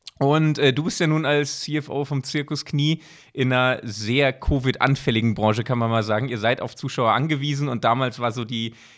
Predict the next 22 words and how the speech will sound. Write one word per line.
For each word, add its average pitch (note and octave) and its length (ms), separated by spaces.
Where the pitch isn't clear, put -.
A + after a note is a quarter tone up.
erste A#2 420
Welle C#3+ 220
gerade, B2+ 360
als C#3+ 180
wir C3 80
uns C3+ 160
gesprochen C#3+ 480
haben. C#3 300
Wie E3 180
ist C3 160
es A#2+ 220
dir F3 240
denn, D#3 200
wie C#3+ 140
ist C3+ 120
es - 220
euch C#3+ 380
seit B2 340
unserem B2+ 300
letzten A#2+ 280
Gespräch A2 420
ergangen? G#2 400